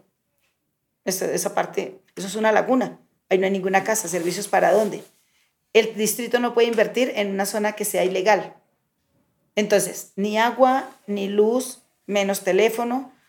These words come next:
no teníamos absolutamente nada, ni alcantarillado, así que menos. O sea, no teníamos ni la culpa de estar aquí. <laughs> Todos los que resultamos involucrados. Antes de terminar su periodo de alcalde, Jaime Castro,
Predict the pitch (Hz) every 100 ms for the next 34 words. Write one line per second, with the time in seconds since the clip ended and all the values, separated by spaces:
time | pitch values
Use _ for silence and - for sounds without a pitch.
0 | _ 202 214 214 208 214 208 185 185 196
1 | 202 196 202 202 196 - 196 185 175 175
2 | 175 180 226 - - 165 165 160 165 -
3 | _ - 202 214 254 247 247 254 214 160
4 | - 185 175 165 151 170 160 - - -
5 | 170 - 214 - _ _ - 220 226 233
6 | 196 175 - - 185 180 - 175 196 202
7 | 170 165 165 107 - - 208 214 254 240
8 | 220 196 180 190 220 202 185 185 202 196
9 | 202 190 175 190 190 - _ _ - 170
10 | 208 202 214 180 - 170